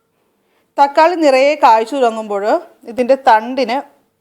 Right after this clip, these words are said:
ബലക്കുറവ് മൂലം മറിഞ്ഞു വീഴാനായിട്ട് സാധ്യതയുണ്ട്. അതുകൊണ്ട് ഒരു താങ്ങ് കൊടുക്കണം.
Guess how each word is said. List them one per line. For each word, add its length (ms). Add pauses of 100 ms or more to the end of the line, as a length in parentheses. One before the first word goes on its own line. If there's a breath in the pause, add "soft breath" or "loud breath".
(160)
ബലക്കുറവ് 480
മൂലം 260
മറിഞ്ഞു 360
വീഴാനായിട്ട് 500 (160)
സാധ്യതയുണ്ട്. 720 (440 soft breath)
അതുകൊണ്ട് 380 (1300)
ഒരു 100 (120)
താങ്ങ് 400
കൊടുക്കണം. 360